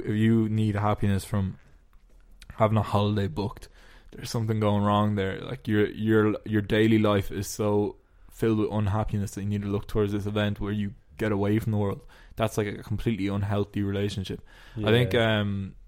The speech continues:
Speaker 1: the other thing as well that I've learned from doing a podcast is, like, you know,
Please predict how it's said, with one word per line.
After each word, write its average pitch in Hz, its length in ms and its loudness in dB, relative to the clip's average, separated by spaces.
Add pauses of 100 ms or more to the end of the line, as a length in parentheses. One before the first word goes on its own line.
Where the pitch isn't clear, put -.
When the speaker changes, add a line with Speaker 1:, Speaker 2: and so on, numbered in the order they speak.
(360)
Speaker 1:
the 107 160 0
other 107 180 4
thing 104 260 -4
as 101 140 -6
well 98 540 -2 (380)
that 104 100 0
I've 101 120 0
learned 101 220 0
from 98 220 -4
doing 101 180 -2
a 98 60 -2
podcast 101 520 -2
is, 110 120 -8
like, 101 160 -4 (920)
you 113 140 4
know, 101 180 2